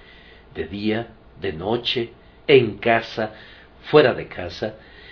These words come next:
seguimos siendo guardados por nuestro Dios, alimentados por su incesante abundancia, guiados por su inerrante consejo. Con agradecidos corazones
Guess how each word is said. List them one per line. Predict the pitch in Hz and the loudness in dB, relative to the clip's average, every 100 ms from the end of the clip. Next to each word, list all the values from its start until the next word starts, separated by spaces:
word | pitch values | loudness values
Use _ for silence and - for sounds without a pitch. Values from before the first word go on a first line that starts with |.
| - - | -20 -14
seguimos | - 131 180 180 160 - | -2 2 6 6 6 6
siendo | 165 170 160 | 6 6 4
guardados | 143 139 123 117 107 127 131 117 - | 6 6 6 2 2 2 2 0 -2
por | - 113 101 | -4 -4 -2
nuestro | 101 - 101 101 | -6 -6 -4 -4
Dios, | 98 101 110 - - - - - - - - | -2 -2 -4 -10 -18 -20 -20 -20 -20 0 6
alimentados | 156 160 147 127 143 139 135 131 - | 6 8 4 4 6 8 6 0 2
por | 127 120 | 2 2
su | - 135 | 0 -2
incesante | 135 120 127 117 - 120 131 127 117 | -2 -2 -4 -4 0 0 0 -2 0
abundancia, | 110 113 104 101 117 117 - 123 - - - - - - - | 0 -2 -4 -2 -2 -4 -2 -2 -2 -10 -20 -20 -20 -18 -14
guiados | 117 127 170 170 151 120 104 - | -10 4 6 8 6 2 2 -2
por | - 117 | 0 0
su | 113 131 | 0 0
inerrante | 123 120 117 - 131 127 120 113 | 2 2 2 2 2 2 -2 -2
consejo. | 110 101 - - 78 - 90 - - - - - - - | -2 -4 -6 -8 -10 -10 -12 -12 -20 -20 -20 -20 -20 -4
Con | - 160 151 | 8 10 10
agradecidos | 123 104 101 95 90 - 165 180 151 127 | 4 2 -2 -4 -8 -8 -6 0 0 0
corazones | - 120 104 113 110 110 110 - | 0 0 2 -2 -2 -2 -6 -10